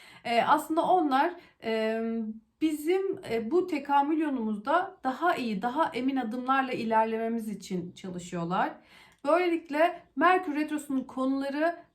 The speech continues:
e, bir daha sayacak olursak eğitim,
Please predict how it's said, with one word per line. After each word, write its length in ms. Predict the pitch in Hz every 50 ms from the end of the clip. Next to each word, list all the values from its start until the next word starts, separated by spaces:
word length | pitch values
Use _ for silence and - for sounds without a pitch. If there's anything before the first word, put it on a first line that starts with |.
| -
e, 240 | - 220 233 247 240
bir 100 | 269 -
daha 180 | 277 269 262 262
sayacak 460 | 262 - 240 226 214 220 214 214 -
olursak 540 | 233 233 233 226 233 - 226 226 226 226 -
eğitim, 680 | - 226 247 247 240 240 - - 262 247 247 247 240